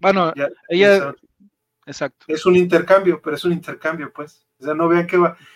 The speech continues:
Speaker 2: Es que, es que también, por ejemplo, lo he escuchado a Tavo, este, nuestro amigo, pues, en la varonil, nuestro compañero,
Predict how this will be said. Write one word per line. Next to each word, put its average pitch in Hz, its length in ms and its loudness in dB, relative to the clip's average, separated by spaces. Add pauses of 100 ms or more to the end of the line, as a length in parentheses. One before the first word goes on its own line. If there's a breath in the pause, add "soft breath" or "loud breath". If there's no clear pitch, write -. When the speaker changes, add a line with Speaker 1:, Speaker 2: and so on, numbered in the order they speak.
(140 soft breath)
Speaker 2:
Es 165 160 -6
que, 226 260 0
es 175 140 4
que 220 120 -6
también, 185 300 0
por 190 120 -4
ejemplo, 180 220 -2
lo 185 40 -4
he 180 40 -4
escuchado 175 420 -4
a 175 140 -6
Tavo, 175 440 0 (120)
este, 135 260 -20
nuestro 135 280 -18
amigo, 143 340 -14
pues, 143 220 -14
en 151 100 -14
la 135 120 -8
varonil, 135 400 -12
nuestro 147 340 -18
compañero, 147 640 -10